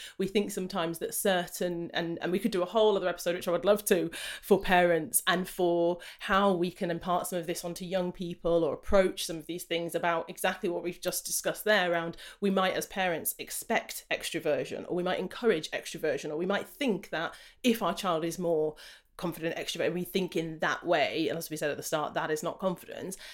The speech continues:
that that's gonna set them up and, you know, they'll be more successful. When I think if we could lean into who they really are and teach them to say, "Well, if you are the," you know, diplomat might not be the word, but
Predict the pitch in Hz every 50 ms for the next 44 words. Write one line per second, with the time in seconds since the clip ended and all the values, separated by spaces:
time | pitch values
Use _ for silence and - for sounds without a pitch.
0 | - - - - 175 196 185 - - - - 175 160 - - - - - - 226
1 | 214 202 208 202 - - - 196 190 185 170 208 226 202 180 170 170 160 - 220
2 | 226 220 208 196 - - - - - 214 220 202 - - 175 170 170 156 - -
3 | - - - 185 175 175 208 180 180 - 190 196 196 185 - 185 - 185 190 190
4 | 180 175 170 160 - - - - - 214 220 214 185 185 170 160 156 160 196 202
5 | 196 165 165 - - - 202 202 185 165 151 151 151 156 156 156 - - 202 196
6 | 196 - - 196 202 208 196 196 - - - 170 160 160 175 190 202 202 - 220
7 | 208 208 214 220 220 190 185 185 - _ _ _ _ - 151 160 151 151 160 156
8 | - - 156 - - 147 143 - - - 151 160 165 156 175 165 156 151 151 -
9 | 156 156 -